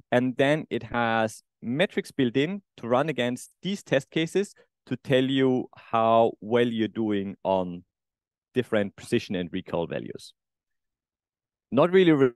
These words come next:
rela-, related to R F, but as you're tuning your search results, you probably want a tool like this. And I, just because it came out very recently and I found it pretty cool, I wanted to quickly show it here. Uh, so for example, here,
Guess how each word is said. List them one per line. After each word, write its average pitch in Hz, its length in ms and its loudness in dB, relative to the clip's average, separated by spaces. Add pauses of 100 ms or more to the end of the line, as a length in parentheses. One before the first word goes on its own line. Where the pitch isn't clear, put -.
rela-, 127 420 6
related 135 380 2
to 135 100 -2
R 113 240 2
F, 147 240 0
but 147 100 0
as 113 240 -2
you're 110 240 -4
tuning 143 320 -2
your 110 140 0
search 127 280 -4
results, 170 440 -2 (640)
you 113 100 -6
probably 180 300 4
want 135 260 2
a 131 40 -4
tool 135 240 -2
like 113 180 4
this. 165 280 -4 (100)
And 107 360 2 (120)
I, 104 380 0 (280)
just - 260 -2
because 120 340 2
it 107 140 -6
came 123 240 -2
out 110 220 2
very 117 200 0
recently 135 500 -4
and 98 120 -2
I 98 60 0
found 113 220 -2
it - 80 -14
pretty 107 160 -8
cool, 127 200 -2
I 104 60 4
wanted 104 300 -2
to 101 100 -12 (120)
quickly - 340 -6
show 113 240 2
it 117 100 -6
here. 147 240 0 (320)
Uh, 107 220 4
so 117 160 -2
for 120 80 0
example, 113 380 -2
here, 147 340 0